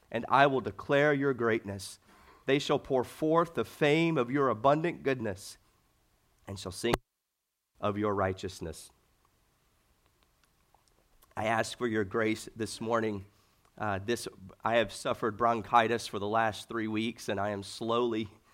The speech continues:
and methodically getting over it. Um, I might cough today. I might cough several times,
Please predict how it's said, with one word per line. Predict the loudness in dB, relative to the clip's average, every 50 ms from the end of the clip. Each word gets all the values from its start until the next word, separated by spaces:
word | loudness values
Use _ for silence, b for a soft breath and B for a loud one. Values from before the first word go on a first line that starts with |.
| b b b b b b
and | -6 -6
methodically | -6 -4 2 2 2 2 4 2 -2 -2 -2 -4 -4 -4
getting | 0 0 0 0 2 0
over | 0 0 0 0 0 -2
it. | -4 -4 -8 b b b b b b b
Um, | -2 0 0 0 0 -2 -2
I | 0 0 0
might | 2 2 4 4 4 2 0 -2 -8
cough | -6 0 2 2 2 0 -2 -8
today. | -6 -4 0 2 2 2 0 -2 -6 b b b b b b
I | -6 -4
might | 0 2 2 2 0 -2 -4
cough | 2 4 4 4 4 2
several | -2 0 0 0 2 0 -4 -6
times, | -2 0 2 2 2 0 -2 -6 -10 -16